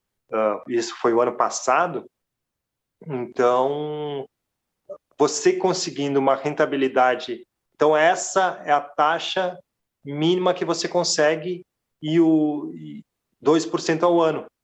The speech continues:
Então, se, se alguém te prometesse, sei lá, ah, um por cento ao mês, dava muita diferença. Um por cento ao mês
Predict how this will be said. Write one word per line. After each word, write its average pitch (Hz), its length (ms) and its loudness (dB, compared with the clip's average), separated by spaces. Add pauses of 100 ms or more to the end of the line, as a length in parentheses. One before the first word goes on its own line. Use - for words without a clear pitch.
(120)
Então, 135 200 0
se, 143 300 0
se 135 120 0
alguém 139 220 2
te 151 160 -6
prometesse, 143 840 0
sei 131 180 0
lá, 117 320 2 (420)
ah, 110 540 0 (600)
um 170 260 2
por - 180 0
cento 131 400 0
ao 120 180 2
mês, 135 680 -2 (1000)
dava 127 260 4
muita 170 880 0
diferença. 165 380 0
Um 139 100 0
por 135 140 -2
cento 131 240 -2
ao 127 80 2
mês 123 540 -2